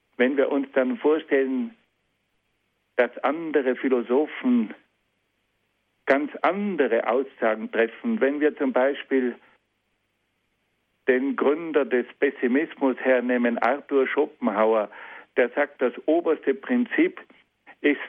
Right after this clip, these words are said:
das Chaos. Und wenn wir Friedrich Nietzsche hernehmen, der sagt, das oberste Prinzip ist das Nichts. Er wird dann zum Vater des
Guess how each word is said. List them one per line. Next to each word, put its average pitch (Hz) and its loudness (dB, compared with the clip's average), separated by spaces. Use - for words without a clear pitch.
das 139 2
Chaos. 156 0
Und 139 0
wenn 180 0
wir 165 2
Friedrich 165 -2
Nietzsche 202 0
hernehmen, 151 0
der 147 2
sagt, - -4
das 127 0
oberste 180 0
Prinzip 143 0
ist 160 -2
das 139 2
Nichts. - -2
Er 120 4
wird 156 0
dann 139 0
zum 127 2
Vater 151 0
des 131 2